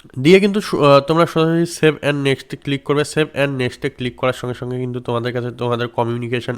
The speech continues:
অ্যাড্রেস বা ডিটেলস জানতে চাইবে। তো এইখানে তোমাদের, আহ, কমিউনিকেশন ডিটেলস দিতে হবে। কমিউনিকেশন ডিটেলসের মধ্যে সবার প্রথমে তোমাদের অ্যাড্রেস লাইন ওয়ান, তার, আহ, তারপরে তোমার অ্যাড্রেস লাইন টু এবং তোমাদের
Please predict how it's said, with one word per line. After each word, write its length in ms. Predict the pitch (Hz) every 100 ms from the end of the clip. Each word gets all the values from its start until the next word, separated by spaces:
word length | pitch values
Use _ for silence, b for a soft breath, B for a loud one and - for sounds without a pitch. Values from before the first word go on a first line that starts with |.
| -
অ্যাড্রেস 440 | 107 107 123 117 b b b 120
বা 120 | 120
ডিটেলস 420 | 113 113 131 117
জানতে 440 | 110 110 110 110
চাইবে। 300 | 123 127 127
তো 160 | 135 135 -
এইখানে 300 | 113 123 123
তোমাদের, 320 | 120 120 120
আহ, 280 | - 113 110
কমিউনিকেশন 720 | - 117 120 117 123 - 120
ডিটেলস 380 | 113 107 123 113 -
দিতে 200 | 113 131
হবে। 360 | 107 110 151 226 -
কমিউনিকেশন 680 | 170 202 196 196 202 208 175
ডিটেলসের 420 | 143 160 156 170
মধ্যে 240 | 160 156
সবার 240 | 151 143 143
প্রথমে 240 | 143 147
তোমাদের 240 | 147 147 143
অ্যাড্রেস 420 | 117 117 123 131
লাইন 140 | 127 -
ওয়ান, 280 | 117 120 117
তার, 140 | 117
আহ, 80 | 117 117 113
তারপরে 380 | 113 117 117 120
তোমার 160 | 117 117
অ্যাড্রেস 300 | 110 113 113
লাইন 180 | 117 113
টু 220 | 113 117
এবং 260 | 110 113 113
তোমাদের 320 | 113 110 120